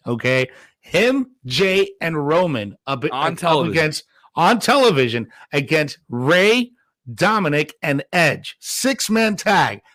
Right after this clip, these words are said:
Speaker 1: Hot. I don't know if that's gonna open the show or if it's gonna close the show, 'cause we also got a women's title match on Friday.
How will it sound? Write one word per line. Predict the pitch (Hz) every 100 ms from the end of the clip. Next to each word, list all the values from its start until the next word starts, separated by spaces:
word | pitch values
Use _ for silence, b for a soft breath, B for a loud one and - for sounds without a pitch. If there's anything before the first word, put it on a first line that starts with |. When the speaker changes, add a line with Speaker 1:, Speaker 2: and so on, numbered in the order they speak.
| b
Speaker 1:
Hot. | - - - 214 226 - -
I | 180
don't | 196
know |
if | 180
that's | 165 143
gonna | 147 147
open | 165 220 240
the | 233
show | 233 233 226
or | 175
if | 165
it's | 139
gonna | 156 156
close | - 220 220
the | 170
show, | - 135 123 120 b b
'cause | -
we | 143
also | 165 170
got | 156
a | 143
women's | 139 156 135
title | - 233 285 214
match | 147 123 120
on | 113
Friday. | - 120 147 160